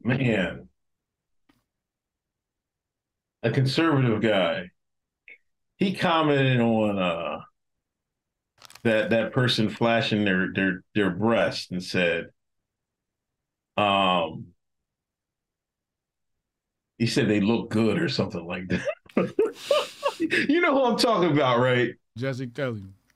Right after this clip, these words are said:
Speaker 1: Yeah, did you ever talk and sit down with him yet?
Speaker 2: No, we were supposed to been set that up.
Speaker 1: Oh, okay.
Speaker 2: Um, hold on. Let me pull that up. Let me pull that up, 'cause I, I, I deciphered that shit the other day.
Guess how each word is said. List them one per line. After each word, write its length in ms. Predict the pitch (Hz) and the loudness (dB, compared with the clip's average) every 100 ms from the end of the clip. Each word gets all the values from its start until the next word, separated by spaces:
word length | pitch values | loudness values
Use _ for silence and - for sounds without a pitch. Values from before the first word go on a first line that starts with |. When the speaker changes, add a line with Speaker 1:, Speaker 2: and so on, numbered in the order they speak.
| _ - - | _ -18 -4
Speaker 1:
Yeah, 200 | 202 180 | 0 2
did 160 | 139 214 | 2 2
you 140 | 277 | 2
ever 300 | 269 226 247 | 2 2 2
talk 260 | - 247 240 | 0 0 0
and 80 | 226 | 0
sit 200 | 254 202 | 0 0
down 200 | 226 220 | 2 2
with 80 | 226 | 2
him 100 | 226 | 2
yet? 260 | 330 - - _ _ _ _ _ _ | 0 -4 -10 _ _ _ _ _ _
Speaker 2:
No, 280 | 110 117 107 | -8 -6 -6
we 100 | 110 | -6
were 40 | |
supposed 240 | 123 123 110 | -6 -8 -10
to 60 | |
been 180 | 98 113 | -8 -8
set 240 | 104 104 95 | -8 -12 -14
that 140 | 101 | -16
up. 180 | 95 90 _ _ _ _ _ | -16 -20 _ _ _ _ _
Speaker 1:
Oh, 60 | 98 | -10
okay. 180 | 90 117 | -6 -4
Speaker 2:
Um, 440 | 117 110 104 101 - _ | -4 -6 -8 -10 -14 _
hold 200 | - 123 | -12 -8
on. 260 | 110 90 87 _ _ _ _ _ | -8 -10 -16 _ _ _ _ _
Let 80 | 123 | -6
me 80 | 151 | -6
pull 200 | 151 135 | -4 -4
that 180 | 123 110 | -4 -6
up. 180 | 98 - _ _ _ _ _ _ - - - _ _ - - _ _ _ _ _ _ _ _ _ - | -10 -16 _ _ _ _ _ _ -10 -10 -10 _ _ -12 -12 _ _ _ _ _ _ _ _ _ -10
Let 80 | 120 | -8
me 100 | 131 | -6
pull 200 | 131 127 | -6 -8
that 140 | 120 | -6
up, 200 | 120 - | -8 -10
'cause 180 | - 117 | -10 -6
I, 160 | 123 - | -6 -8
I, 200 | 117 123 | -8 -8
I 120 | 120 | -8
deciphered 580 | 120 123 117 143 127 120 | -8 -10 -4 -4 -4 -8
that 180 | 110 107 | -8 -10
shit 320 | - 107 98 - _ _ _ _ _ 110 | -10 -12 -12 -16 _ _ _ _ _ -8
the 140 | 107 | -6
other 240 | 113 117 | -4 -2
day. 300 | 110 117 98 | -2 -2 -2